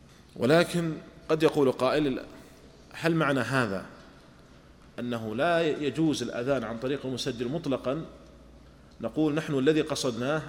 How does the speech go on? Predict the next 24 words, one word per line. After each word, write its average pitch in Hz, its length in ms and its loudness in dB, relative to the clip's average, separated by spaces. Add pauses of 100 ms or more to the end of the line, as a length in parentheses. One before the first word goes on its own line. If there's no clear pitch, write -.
(140)
أن 123 180 -6
يستعاض 123 800 0 (160)
بالأذان 131 540 2
عن 117 100 -4
طريق 139 340 -2
المسجل 143 560 0 (680)
عن، 160 400 2 (840)
آه، 110 520 -2
الأذان 147 600 0
من 123 100 -6
أحد 151 300 -2
الناس - 720 -6
في - 40 -10
ال-، 117 140 -8
في - 80 -12
المساجد، 117 500 -4 (600)
هذا 139 220 0
هو 120 100 0
الذي 117 200 0
قصدناه 117 640 -6 (220)
في 104 80 -8
بحث - 280 -4
هذه 110 240 2
النازلة. 101 400 -4